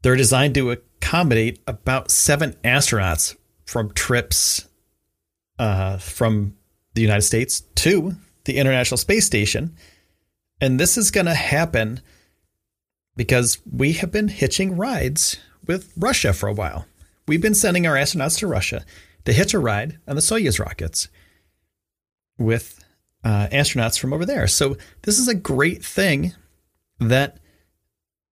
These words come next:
uh, nasa and both of these partners are gonna be doing the, in the early part of next year. So if all goes well,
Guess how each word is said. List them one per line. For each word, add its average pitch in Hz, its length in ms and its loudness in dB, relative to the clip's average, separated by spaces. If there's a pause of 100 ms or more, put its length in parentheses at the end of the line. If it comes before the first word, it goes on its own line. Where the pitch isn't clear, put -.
(220)
uh, 110 120 -2
nasa 135 760 2
and 123 180 2
both 147 260 2
of 135 100 0
these 139 180 0
partners 113 540 0
are 117 40 0
gonna 120 140 4
be 123 120 2
doing 139 280 2 (640)
the, 160 120 -6
in 160 180 2
the 160 160 2
early 139 300 0
part 127 500 -2 (240)
of 117 260 0
next 98 460 2 (100)
year. - 300 -6 (560)
So 143 320 2 (800)
if 208 280 -2 (140)
all 302 260 2
goes 339 300 0
well, 165 340 0